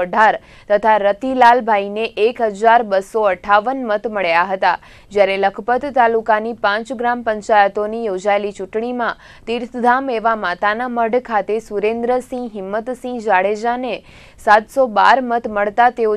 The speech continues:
ચુમ્માલીસ મતે વિજયી થયા હતા. તેમના હરીફ ઉમેદવાર ઇબ્રાહીમભાઈ હારૂન કુંભારને છસો અડસઠ મત મળ્યા હતા. માતાના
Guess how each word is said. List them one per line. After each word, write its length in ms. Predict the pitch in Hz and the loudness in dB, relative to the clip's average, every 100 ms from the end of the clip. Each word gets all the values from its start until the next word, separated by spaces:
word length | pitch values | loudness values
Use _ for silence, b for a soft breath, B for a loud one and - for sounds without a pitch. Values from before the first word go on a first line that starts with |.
| 208 | -4
ચુમ્માલીસ 480 | 208 208 208 262 262 220 | -4 -2 -2 -4 -4 -4
મતે 200 | 208 226 196 | 0 -2 -2
વિજયી 340 | 185 196 208 | -4 -4 -4
થયા 240 | 214 175 185 | -2 0 0
હતા. 240 | 185 190 - B B _ - 214 | 0 0 0 B B _ -8 -4
તેમના 320 | 202 208 202 208 | -2 0 0 0
હરીફ 320 | 220 294 - 240 | 0 -2 -4 -4
ઉમેદવાર 460 | 220 214 226 233 202 190 | -4 0 4 4 2 -2
ઇબ્રાહીમભાઈ 920 | 214 220 208 233 262 240 220 240 220 | 0 0 -2 -6 -6 0 0 0 0
હારૂન 420 | 196 185 208 254 262 | 2 2 2 -4 -4
કુંભારને 640 | 220 214 226 214 214 220 233 254 | -6 -4 0 2 0 -4 -6 -6
છસો 400 | 220 202 - 214 202 185 | -4 -4 -4 -6 -4 -4
અડસઠ 420 | 214 - 247 262 254 | -4 -4 -4 -4 -4
મત 260 | 208 208 202 | -4 -4 -4
મળ્યા 320 | 180 175 190 | 0 0 0
હતા. 240 | 190 190 170 B B B B B - | 0 0 0 B B B B B 0
માતાના 420 | 202 202 233 262 | 0 2 0 0